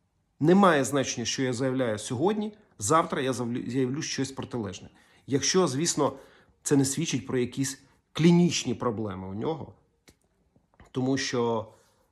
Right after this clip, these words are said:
адже це все бачать наші партнери, які, незважаючи ні на що, продовжують нас підтримати, підтримувати і продовжують нам допомагати.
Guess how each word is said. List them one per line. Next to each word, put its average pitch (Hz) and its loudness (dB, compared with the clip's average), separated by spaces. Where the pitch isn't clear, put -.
адже 113 -6
це - -6
все - -2
бачать 156 -2
наші 104 -8
партнери, 135 -2
які, 113 -4
незважаючи 156 4
ні 113 -4
на 113 -4
що, 143 -4
продовжують 131 -2
нас 117 -4
підтримати, - -8
підтримувати 156 -2
і 123 -2
продовжують 143 2
нам 127 -2
допомагати. 117 -2